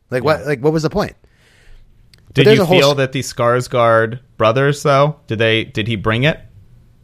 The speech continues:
Speaker 1: He was good. He was fucking scary. Yeah. I'm surprised that Skarsgårds aren't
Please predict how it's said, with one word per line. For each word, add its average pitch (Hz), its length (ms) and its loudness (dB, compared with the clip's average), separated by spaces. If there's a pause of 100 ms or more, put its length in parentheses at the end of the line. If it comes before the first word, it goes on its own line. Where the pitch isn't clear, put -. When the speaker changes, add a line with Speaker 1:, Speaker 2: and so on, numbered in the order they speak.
(520)
Speaker 1:
He 151 120 -2
was 175 120 0
good. 180 240 0 (420)
He 135 100 -6
was 127 80 -4
fucking 135 260 -4
scary. - 480 -6
Yeah. 127 240 -4 (1900)
I'm 190 220 -2
surprised 147 680 -4
that 123 120 -6
Skarsgårds 113 1080 -4 (1160)
aren't 127 460 -4